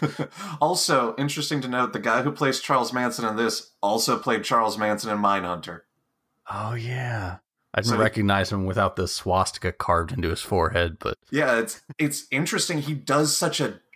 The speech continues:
Speaker 1: great job playing him in both scenes. It's like,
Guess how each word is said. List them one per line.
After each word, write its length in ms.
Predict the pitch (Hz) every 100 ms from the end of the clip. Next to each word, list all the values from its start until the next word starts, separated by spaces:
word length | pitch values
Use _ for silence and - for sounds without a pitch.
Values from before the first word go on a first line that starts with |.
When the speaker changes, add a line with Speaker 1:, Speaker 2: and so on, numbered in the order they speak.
| _ -
Speaker 1:
great 600 | 113 104 117 143 143 117
job 720 | - 104 110 127 131 175 -
playing 580 | - - 107 101 131 170
him 180 | 185 165
in 140 | 104
both 300 | - 131 143
scenes. 500 | - - 123 180 175
It's 220 | 139 -
like, 220 | 147 135